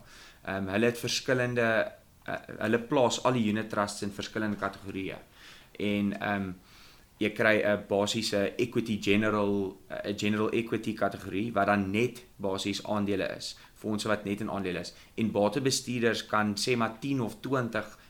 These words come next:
van die verskillende fondse, ehm, ehm, stig wat net in daai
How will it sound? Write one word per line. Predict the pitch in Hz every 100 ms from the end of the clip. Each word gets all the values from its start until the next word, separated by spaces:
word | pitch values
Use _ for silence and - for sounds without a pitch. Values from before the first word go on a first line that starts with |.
| -
van | 104
die | 107 113
verskillende | 117 - 117 107 104 101 95 - -
fondse, | - - 123 110 107 92 87 - - -
ehm, | - 98 98 98 - - - - _ - - - -
ehm, | - 104 98 87 - 98
stig | - - 110 - - -
wat | 101
net | 104 110 127
in | 107 104
daai | 95 101